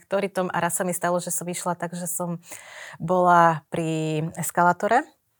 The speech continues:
a niečo som kúpila, čo som mala, mala som, mm, nejaké koláče, zákusky na kolenách a nemohla som ich, e, nakloniť. Takže nemohla som ísť naspäť dole tým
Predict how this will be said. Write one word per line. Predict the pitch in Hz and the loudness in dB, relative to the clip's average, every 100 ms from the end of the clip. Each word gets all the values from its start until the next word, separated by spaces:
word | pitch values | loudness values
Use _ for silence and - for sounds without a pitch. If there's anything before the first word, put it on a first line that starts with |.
| _ _ _ _ _ _ | _ _ _ _ _ _
a | 165 165 | 2 4
niečo | 180 196 208 | 4 2 2
som | 202 | 0
kúpila, | 180 185 190 | 0 2 4
čo | 180 | 4
som | 180 190 | 2 6
mala, | 175 165 | 8 8
mala | - 160 175 190 196 | 6 0 6 8 8
som, | - 202 185 175 156 - | 6 2 2 0 -4 -10
mm, | - 170 175 147 | -8 -6 -6 2
nejaké | 233 - - | 4 4 2
koláče, | 165 160 - 156 | 4 4 4 -2
zákusky | 151 180 - 143 - - | -2 -4 -6 -10 -14 -8
na | 160 | -6
kolenách | 151 170 156 151 165 - - - - - - | -4 0 0 0 -2 -2 -8 -20 -20 -18 -6
a | - | 2
nemohla | 170 196 190 | 4 6 6
som | 185 202 185 | 6 4 2
ich, | 185 180 - | 2 -2 -4
e, | - 180 175 175 175 175 165 - _ - | 0 4 4 4 4 2 0 -8 _ 0
nakloniť. | 170 165 190 160 147 139 - _ | 0 4 4 4 0 -6 -14 _
Takže | - 160 170 | -12 -6 -2
nemohla | 180 180 180 | -2 -2 -2
som | - 185 | -2 -2
ísť | 175 | -2
naspäť | 175 170 - 170 | -2 -4 -4 0
dole | 175 175 175 | 2 0 -2
tým | - 175 | -6 -4